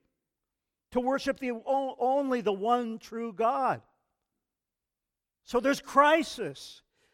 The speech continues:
If we don't go along and do this stuff, we're gonna get kicked out of the guild. A-, and I'll lose my way of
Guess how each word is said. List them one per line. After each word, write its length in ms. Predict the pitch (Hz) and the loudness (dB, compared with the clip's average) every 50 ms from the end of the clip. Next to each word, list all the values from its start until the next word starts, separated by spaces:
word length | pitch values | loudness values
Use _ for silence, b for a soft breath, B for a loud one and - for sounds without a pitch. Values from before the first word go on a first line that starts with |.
| _ _ _ | _ _ _
If 200 | - 208 - 185 | 0 0 0 0
we 220 | 202 233 277 320 | -2 0 2 4
don't 200 | 320 311 285 262 | 4 4 2 2
go 240 | - 262 254 254 254 | 2 2 4 4 4
along 280 | 247 254 254 254 262 247 | 4 4 4 2 0 -2
and 200 | 240 226 180 151 | -4 -6 -6 -6
do 300 | 156 247 294 302 320 311 | -4 0 0 2 2 2
this 200 | 302 262 196 - | 2 0 0 -2
stuff, 440 | - - - 196 180 180 185 - 208 | -6 -10 -4 0 0 0 0 0 -4
we're 100 | 240 277 | -6 -2
gonna 160 | 294 320 311 | -2 -2 -2
get 260 | 240 262 233 - - | 0 -2 -2 -2 -4
kicked 300 | - - 254 240 - _ | -6 -8 -8 -8 -6 _
out 200 | 240 214 214 220 | -4 -4 -2 -2
of 80 | 240 202 | -2 -2
the 80 | 240 208 | -4 -4
guild. 640 | 190 180 208 302 302 294 269 214 165 147 131 113 - b b b b b b | -4 -8 -6 2 4 4 4 4 2 0 -2 -8 -16 b b b b b b
A-, 160 | 226 214 - | -6 -4 -2
and 180 | 226 233 233 233 | -2 0 2 2
I'll 260 | 240 262 247 247 240 | 2 2 0 0 -2
lose 440 | 240 277 294 302 302 294 - - 220 | -2 0 0 0 0 -2 -4 -6 -6
my 340 | 226 220 220 214 208 196 - b b b b - | -4 -2 -2 0 -2 -2 -4 b b b b -12
way 600 | - - 185 165 180 220 240 247 269 262 247 - | -10 -10 -8 -2 0 2 6 8 8 8 8 4
of 180 | 202 190 180 | 2 0 -2